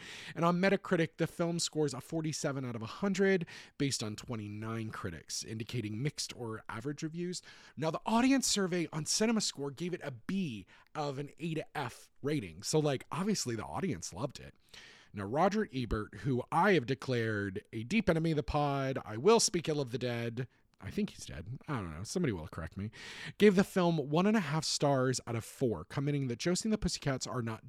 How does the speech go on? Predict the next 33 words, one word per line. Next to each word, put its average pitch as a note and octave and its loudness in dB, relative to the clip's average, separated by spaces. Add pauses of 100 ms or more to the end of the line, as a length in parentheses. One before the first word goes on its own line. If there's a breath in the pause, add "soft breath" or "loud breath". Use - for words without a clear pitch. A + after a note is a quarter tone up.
dumber G#3 4
than G#2 -4
the G2 -4
Spice G#2 -4
Girls, F2 -6 (240 loud breath)
but - -4
they're A2+ 0 (120)
as D#3 0
dumb F#2+ -6
as G#2+ -8
the G#2 -6
Spice G2 -4
Girls, E2+ -8
which B2+ -2
is G2+ -4 (160)
just - 0
dumb A2+ 0
enough. F#2+ -10 (480 loud breath)
In E3+ 4
an E3 4
obvious E3+ 4
comparison B2 -4
of G2 -8
the B2 -8
British G3 2
girl E3 4
group D#3 0
from B2 -6
the A#2 -4
nineteen G#2 -8
ninety-seven F#2+ -8
sp-, - -12
uh, E2 -10